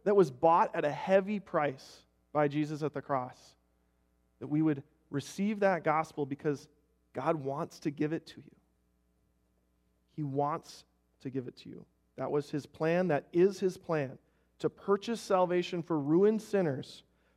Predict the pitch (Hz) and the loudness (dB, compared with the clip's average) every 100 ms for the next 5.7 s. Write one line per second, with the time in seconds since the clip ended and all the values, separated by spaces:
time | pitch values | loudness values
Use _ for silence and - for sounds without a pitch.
0 | _ 214 233 254 226 226 226 208 190 202 | _ 2 4 4 8 8 8 4 2 4
1 | 196 180 185 180 175 156 165 160 143 123 | 4 2 -2 -2 -2 -4 -2 0 0 0
2 | - - _ _ _ _ _ _ _ _ | -12 -20 _ _ _ _ _ _ _ _
3 | _ _ _ _ _ _ _ _ _ _ | _ _ _ _ _ _ _ _ _ _
4 | _ _ _ _ 151 180 262 254 208 226 | _ _ _ _ -4 2 4 4 6 6
5 | 226 220 208 226 131 - - | 6 4 0 0 0 -6 -18